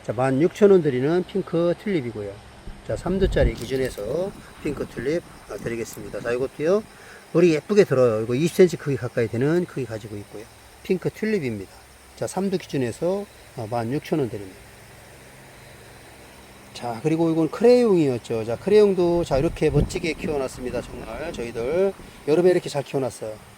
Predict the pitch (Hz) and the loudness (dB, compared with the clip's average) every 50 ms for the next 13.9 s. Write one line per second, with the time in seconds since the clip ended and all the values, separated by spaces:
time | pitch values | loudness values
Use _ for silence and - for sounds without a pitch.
0 | - - - - - - - - - - - - - - - - - - - - | -20 -20 -20 -20 -20 -20 -20 -20 -20 -20 -20 -20 -20 -20 -20 -20 -20 -20 -20 -20
1 | - - 143 127 120 - 202 208 214 190 - 185 175 175 165 151 156 135 143 160 | -12 -4 -4 -4 -2 0 2 2 2 2 4 4 4 4 4 2 -2 -2 -2 -4
2 | 165 - - 156 160 156 - - 165 139 - 156 180 185 151 151 139 131 131 127 | -4 -2 -4 -4 -4 -4 -2 0 -2 0 2 4 4 4 4 4 2 2 2 2
3 | 123 123 131 127 - 151 139 131 113 - 113 - 135 135 135 120 123 113 113 123 | 0 -2 -2 -2 -2 -2 -2 -2 -4 -6 -8 -2 0 0 0 0 -2 -4 -2 -2
4 | 143 160 180 190 175 - 139 131 127 123 120 117 113 104 110 104 107 107 104 104 | -2 -2 -2 -2 -4 -4 -4 -2 -2 -2 -2 -4 -6 -6 -8 -10 -10 -10 -10 -10
5 | - - - - - - - - 165 147 - - 165 160 - - 208 - - 160 | -10 -12 -20 -20 -20 -16 -4 -2 -2 -2 0 0 -2 0 4 4 2 4 6 4
6 | 139 123 - - 131 135 139 120 120 113 113 113 123 147 180 196 202 - 151 135 | 4 4 2 2 0 2 2 2 0 0 -4 -4 -2 -2 -2 -2 -2 -4 -8 -8
7 | - - - - - - - - - - - 139 127 131 135 147 165 135 131 139 | -8 -12 -20 -20 -20 -20 -20 -20 -20 -8 -4 -2 0 2 2 2 2 2 2 4
8 | 156 156 156 143 139 131 123 - - 120 139 143 127 101 120 117 - 139 127 - | 4 4 4 4 4 2 2 2 0 0 2 2 2 0 -2 -6 -6 -6 -6 -2
9 | 117 117 113 107 - - 110 110 127 156 185 202 214 - - - - - - 131 | -2 -2 -2 -4 -4 -6 -4 -2 0 0 0 0 0 -4 -10 -20 -20 -10 -4 -2
10 | 123 120 123 117 110 - - 139 - 147 131 - - 123 113 107 104 - - - | -2 0 -2 -2 -4 -6 -8 -6 -4 -4 -6 -4 -6 -8 -8 -8 -10 -14 -20 -20
11 | - - - - - - - 143 143 143 151 175 175 - 220 214 220 196 - - | -20 -20 -20 -20 -18 -4 2 4 6 6 6 6 6 8 10 10 10 8 6 4
12 | 135 139 127 127 143 170 190 196 139 131 123 123 120 120 131 156 165 - - 180 | 0 2 2 4 4 4 2 2 -2 -2 -2 -2 0 2 2 2 0 0 0 0
13 | 180 165 143 120 123 117 113 113 107 92 127 113 117 104 104 104 95 - | 2 2 2 0 0 -2 -2 -4 -6 -6 -6 -6 -6 -6 -8 -10 -10 -16